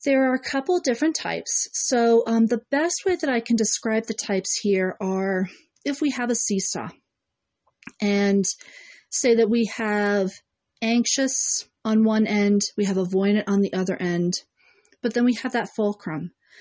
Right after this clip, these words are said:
I'd say to start off with, with secure, that's the fulcrum.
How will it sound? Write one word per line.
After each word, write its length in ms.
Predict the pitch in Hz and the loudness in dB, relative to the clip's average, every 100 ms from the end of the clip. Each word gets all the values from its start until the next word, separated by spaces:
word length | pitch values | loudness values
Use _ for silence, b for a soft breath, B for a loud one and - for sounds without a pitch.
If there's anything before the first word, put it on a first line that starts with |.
| B B B | B B B
I'd 160 | 240 240 | -4 -4
say 260 | - 262 | 0 0
to 140 | 269 247 | 0 -2
start 300 | - 262 247 | -2 0 0
off 280 | 240 262 - | 0 -2 0
with, 220 | 226 - | 0 2
with 140 | 208 | 0
secure, 880 | 202 - - - 302 311 277 220 208 202 | 0 -4 -6 -6 -2 0 0 0 0 -4
that's 300 | 254 277 285 | -4 -4 -4
the 80 | 233 | -6
fulcrum. 640 | - 208 202 - 196 185 | -2 -2 -2 -4 -4 -6